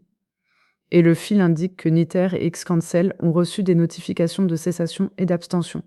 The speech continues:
Un participant précise que l'équipe a bien reçu des lettres cease and desist et attend un avis juridique. Et que pour le moment, toutes les instances Niter doivent rester hors ligne pour un avenir prévisible.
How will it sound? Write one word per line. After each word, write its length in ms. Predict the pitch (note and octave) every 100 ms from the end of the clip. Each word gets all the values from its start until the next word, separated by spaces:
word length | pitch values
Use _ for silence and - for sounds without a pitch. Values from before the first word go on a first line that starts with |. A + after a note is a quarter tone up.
| _ _ _ _ _
Un 100 | -
participant 640 | E3 E3+ - G3+ G3 F#3+ F3+
précise 500 | - F3 - G#3+ -
que 120 | F3
l'équipe 400 | D#3 D3+ G#3 F#3
a 80 | D3+
bien 200 | E3 G#3
reçu 300 | G3 - F#3+
des 140 | F3
lettres 300 | D#3+ E3 D#3+
cease 340 | D#3 G#3 G3+ -
and 80 | F3
desist 520 | D#3+ D#3+ A#3 - _ _ _
et 120 | -
attend 300 | D#3 D3+ F#3+ -
un 120 | E3+
avis 220 | D#3+ F3
juridique. 500 | F#3 F3 D#3 D3 - _ _ _ _ _ -
Et 100 | E3+
que 120 | F3+
pour 180 | - G3
le 100 | F3
moment, 460 | E3 E3 G3 -
toutes 220 | - A3 G3+
les 120 | F3
instances 480 | E3 - F3+ F#3 F3
Niter 340 | D#3+ D#3+ E3 - _ -
doivent 220 | E3 E3
rester 320 | E3+ E3+ E3+
hors 160 | - E3
ligne 240 | D#3+ F#3
pour 220 | F#3+ - D#3
un 100 | D#3
avenir 340 | D3 F3 F3+
prévisible. 520 | - F3 D#3+ D3 C#3+